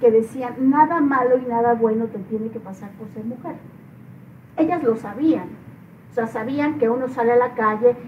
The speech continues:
y que las mujeres sí tenemos más, eh, peligros o riesgos estando solas en la calle a las doce de la noche que las que tiene un hombre.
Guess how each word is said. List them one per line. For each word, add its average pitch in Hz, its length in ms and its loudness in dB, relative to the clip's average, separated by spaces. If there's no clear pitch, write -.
y 277 160 -2
que 262 280 4
las 233 220 2
mujeres 247 400 2
sí 247 80 -6
tenemos 240 520 -2
más, 254 320 2
eh, 214 420 2
peligros 247 680 4
o 220 100 -8
riesgos 226 600 -2
estando 208 640 -8
solas 220 440 0
en 208 120 -12
la 208 80 -12
calle 220 320 -4
a - 20 0
las 208 220 -4
doce 220 260 -8
de 214 140 -8
la 208 120 -10
noche 214 360 -12
que 233 80 -2
las 214 180 -6
que 220 120 -8
tiene 220 340 -2
un 214 160 -10
hombre. 202 280 -14